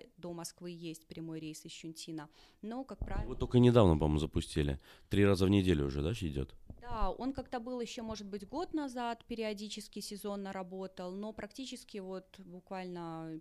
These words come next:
Speaker 1: пару дней назад, когда летела на нем, практически все занято туристическими группами как раз-таки. То есть он такой очень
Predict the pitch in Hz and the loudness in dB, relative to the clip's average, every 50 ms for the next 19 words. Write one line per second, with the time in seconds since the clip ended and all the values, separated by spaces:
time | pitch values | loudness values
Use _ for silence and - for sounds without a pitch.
0 | - - 180 170 170 175 165 165 160 160 160 160 - _ _ _ - - - - | -12 -12 -12 -10 -8 -8 -8 -8 -10 -10 -12 -14 -18 _ _ _ -20 -18 -16 -16
1 | - - - - 190 - 170 175 170 165 170 165 165 180 165 156 - _ - 175 | -18 -18 -18 -20 -16 -10 -6 -6 -4 -4 -6 -8 -8 -10 -12 -14 -14 _ -18 -18
2 | 165 160 160 160 160 165 165 170 - - 247 262 262 247 220 196 190 190 175 175 | -16 -14 -12 -12 -12 -12 -14 -14 -10 -10 -8 -8 -8 -8 -8 -8 -8 -8 -8 -8
3 | - 175 165 - - 196 - - 180 - - - 185 - - 208 208 190 185 180 | -10 -12 -12 -14 -14 -16 -16 -16 -16 -18 -18 -18 -18 -12 -10 -10 -8 -8 -8 -8
4 | 185 185 - - - - 165 165 - - 185 175 - - - - 180 180 165 170 | -8 -10 -12 -14 -16 -14 -14 -14 -14 -14 -12 -12 -12 -12 -10 -10 -10 -8 -8 -8
5 | 160 - - 143 147 - - 165 - - 147 151 147 - - - - - - - | -8 -8 -8 -10 -10 -10 -12 -16 -16 -14 -14 -14 -14 -14 -18 -20 -18 -16 -18 -18
6 | - _ - - - _ _ - 170 170 - 180 175 - 175 _ - 165 165 170 | -18 _ -20 -20 -20 _ _ -16 -16 -12 -12 -14 -14 -14 -16 _ -14 -12 -12 -12
7 | - - 175 165 156 156 | -12 -12 -10 -10 -12 -12